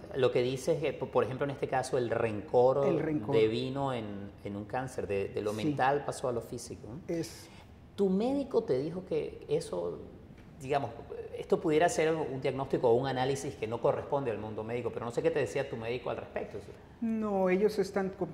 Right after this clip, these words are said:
Speaker 2: ellos estaban completamente, eh, en su rama,
Speaker 1: Mm.
Speaker 2: nada que ver con, con, ni con, eh, s-, eh, factores psicosomáticos o, o religiosos. Eh, ellos simple y sencillamente dijeron, "Usted tiene cáncer, eh, le vamos a hacer una biopsia, pudiera tener cáncer, le vamos a hacer una biopsia,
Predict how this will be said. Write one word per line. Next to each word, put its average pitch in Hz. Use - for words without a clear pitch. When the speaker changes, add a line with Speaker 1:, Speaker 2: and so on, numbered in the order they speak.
Speaker 2:
ellos 214
estaban 214
completamente, 190
eh, 147
en 165
su 143
rama, 190
Speaker 1:
Mm. 131
Speaker 2:
nada 175
que 175
ver 165
con, 151
con, 131
ni 147
con, 135
eh, 135
s-, -
eh, 147
factores 156
psicosomáticos 147
o, 127
o 156
religiosos. 147
Eh, 139
ellos 170
simple 185
y -
sencillamente 165
dijeron, 156
"Usted 156
tiene 156
cáncer, 160
eh, 143
le 143
vamos 156
a -
hacer 170
una 147
biopsia, 165
pudiera 196
tener 175
cáncer, 175
le 175
vamos 156
a -
hacer 165
una 156
biopsia, 160